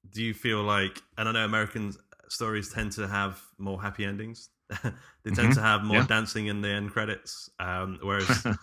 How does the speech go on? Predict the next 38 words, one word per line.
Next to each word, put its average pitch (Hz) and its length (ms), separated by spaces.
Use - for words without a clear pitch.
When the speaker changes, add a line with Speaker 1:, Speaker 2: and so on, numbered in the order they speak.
Speaker 2:
<laughs> - 300
Speaker 1:
we, 107 240
some, 101 260
our 101 140
stories 104 260
tend 104 140
to 101 80
end 98 120
up 92 120
with 95 100
someone 95 480
not 101 260
get, 110 160
not 98 180
winning 104 280
or 92 100
not, 95 240
or 92 320
this 127 140
is 110 100
a 95 60
big 104 180
joke, - 320
really. 110 300
Do 127 60
you 127 60
feel 135 180
like, 117 180
Speaker 2:
Uh-huh. - 400
Speaker 1:
which 127 240
way 143 140
around 131 200
do 123 60
you 123 60
think 120 140
that 120 80
is? 101 260
And 95 240